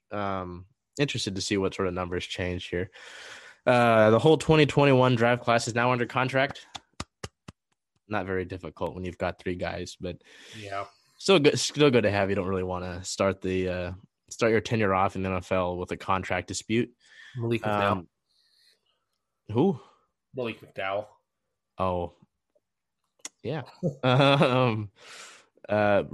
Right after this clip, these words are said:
Speaker 1: I know you guys will really like this news. The three preseason games that we have were given dates and times. Yay! Um, August fourteenth, the team will travel down to Las Vegas to play the Raiders at six P M.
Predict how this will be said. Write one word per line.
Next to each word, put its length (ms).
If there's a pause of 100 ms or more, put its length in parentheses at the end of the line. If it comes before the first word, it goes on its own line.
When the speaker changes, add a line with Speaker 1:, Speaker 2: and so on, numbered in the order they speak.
Speaker 1:
I 80
know 140
you 120
guys 220
will 80
really 200
like 200
this 200
news. 320 (120)
The 100
three 340
preseason 580
games 300
that 80
we 120
have 460
were 80
given 340
dates 300
and 120
times. 720
Yay! 1040 (640)
Um, 560 (100)
August 300
fourteenth, 680
the 200
team 260
will 100
travel 380
down 260
to 60
Las 220
Vegas 420
to 100
play 140
the 100
Raiders 380
at 100
six 300
P 240
M. 280